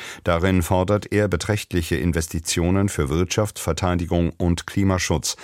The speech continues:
Zudem rief Draghi zu Verhandlungen mit dem künftigen U-S-Präsidenten Trump auf, um den von ihm immer wieder angedrohten Zollaufschlägen zu begegnen. Strittig ist vor allem die Finanzierung.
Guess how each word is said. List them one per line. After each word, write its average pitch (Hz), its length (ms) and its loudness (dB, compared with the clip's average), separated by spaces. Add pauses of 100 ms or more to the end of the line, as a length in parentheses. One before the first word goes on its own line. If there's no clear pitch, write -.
(400)
Zudem 104 420 2
rief 87 280 2
Draghi 85 500 0
zu - 160 0
Verhandlungen 95 600 2
mit 85 160 2
dem 82 200 2
künftigen 90 600 0
U-S-Präsidenten 85 760 -2
Trump 85 320 0
auf, 92 300 0 (460)
um 95 220 4
den 101 260 2
von 87 240 0
ihm 85 380 2
immer 87 240 2
wieder 82 240 0
angedrohten 85 640 0
Zollaufschlägen 82 1200 0
zu - 120 -2
begegnen. 82 600 0 (140)
Strittig 85 540 0
ist 80 200 -4
vor - 220 -4
allem 85 260 2
die 82 120 0
Finanzierung. 80 680 0